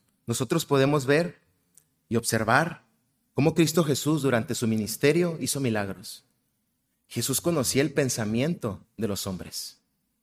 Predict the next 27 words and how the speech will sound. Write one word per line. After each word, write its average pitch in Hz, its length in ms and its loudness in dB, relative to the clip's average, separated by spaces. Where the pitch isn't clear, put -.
Jesús, - 800 2
con, 131 360 4
con 135 160 4
el 123 140 4
solo 156 320 6
hecho 180 480 6
de 143 340 6
utilizar 143 540 4
su 170 160 4
voz, 160 280 8
su - 140 2
palabra, 160 640 6
era 147 220 2
capaz, 139 580 2
fue 127 160 0
capaz 139 340 2
de 135 60 0
darle 120 260 2
vida 117 360 0
a 104 180 -8
Lázaro. 101 440 -6
Multiplicó 113 560 -4
los 117 160 -2
panes, 113 600 -8
multiplicó 107 440 -10
los 123 180 -10
peces. - 600 -10